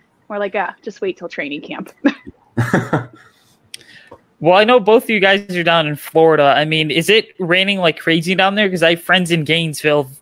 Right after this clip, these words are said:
Speaker 3: that are like, "Oh, it's been raining for, like, two weeks straight."
Speaker 1: Yeah, that's just kinda the way it is here. Once it hits June, July, it, you just know it's gonna rain every single afternoon, and you just plan for that. That's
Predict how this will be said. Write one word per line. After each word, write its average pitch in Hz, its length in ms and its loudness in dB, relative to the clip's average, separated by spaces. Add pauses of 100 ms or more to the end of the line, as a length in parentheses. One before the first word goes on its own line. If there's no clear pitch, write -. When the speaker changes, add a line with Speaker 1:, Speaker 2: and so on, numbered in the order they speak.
(120)
Speaker 3:
that 156 180 2
are 151 140 2
like, 147 180 0
"Oh, 165 60 4
it's 151 140 -4
been 165 120 -6
raining 165 280 -2
for, 170 120 0
like, 139 240 2
two 156 220 0
weeks 143 180 -2
straight." - 400 -2 (1700)
Speaker 1:
Yeah, 196 440 2
that's 226 180 0
just 220 180 -6
kinda 190 280 -4
the 185 80 -4
way 170 180 -2
it 165 80 -6
is 175 180 -8
here. 175 160 -4
Once 190 280 -4
it 214 120 0
hits 196 520 -4
June, 202 420 -2
July, 175 440 2
it, 143 240 -6
you 214 120 -2
just 196 160 -2
know 196 220 2
it's 185 100 -4
gonna 185 140 -8
rain 180 240 -2
every 185 180 0
single 180 260 -4
afternoon, 185 460 -4
and 190 160 -4
you 180 100 -2
just 180 280 -2
plan 262 200 2
for 214 120 -4
that. 127 240 -2
That's - 340 -6